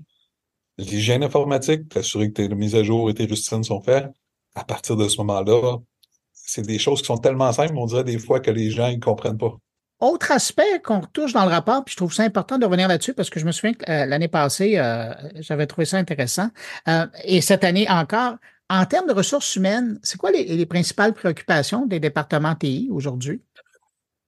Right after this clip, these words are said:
Speaker 1: Les employés vieillissent, beaucoup s'en vont à la retraite,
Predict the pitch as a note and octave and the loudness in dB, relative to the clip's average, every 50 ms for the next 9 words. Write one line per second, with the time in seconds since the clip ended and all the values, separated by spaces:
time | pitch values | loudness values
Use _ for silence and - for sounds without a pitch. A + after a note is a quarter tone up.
0 | _ _ _ _ _ _ _ _ _ _ _ _ _ _ - C3+ A2+ A2 A2 A#2+ | _ _ _ _ _ _ _ _ _ _ _ _ _ _ -8 -6 -4 -2 0 0
1 | B2 A#2 - C3 B2 B2 B2 B2 B2+ A#2 A#2 A#2 A#2+ A#2+ A2+ C3+ E3+ F3+ - - | 0 0 0 0 0 2 2 0 0 0 0 2 2 4 4 4 2 2 -2 -4
2 | - B2+ B2 A#2 A#2 A#2+ - C3 - - - B2 B2 A#2+ A#2 A#2+ A#2+ A#2+ A#2+ A2+ | -6 -6 -6 -6 -6 -6 -8 -8 -8 -8 -6 -6 -2 0 2 2 4 4 4 4
3 | B2 B2 A2 B2 B2 B2 - - D#3+ F#3 F#3 F3+ - - - | 4 4 4 2 0 0 2 4 4 4 2 0 -8 -20 -20